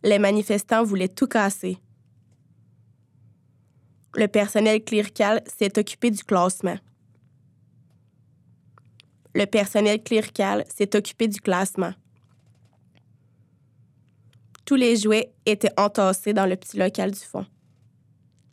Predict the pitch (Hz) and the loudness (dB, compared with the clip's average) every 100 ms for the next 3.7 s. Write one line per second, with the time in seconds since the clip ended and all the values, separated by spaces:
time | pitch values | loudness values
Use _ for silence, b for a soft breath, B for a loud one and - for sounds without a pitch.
0 | _ _ _ _ _ _ _ _ _ _ | _ _ _ _ _ _ _ _ _ _
1 | _ - 277 220 214 208 - - 196 208 | _ 2 4 4 2 0 0 -4 -2 0
2 | 208 208 202 196 - 214 185 180 - 202 | 2 0 0 -2 -2 0 0 0 -4 -2
3 | 196 196 190 190 - - 180 | -2 0 -4 -4 -8 -8 -10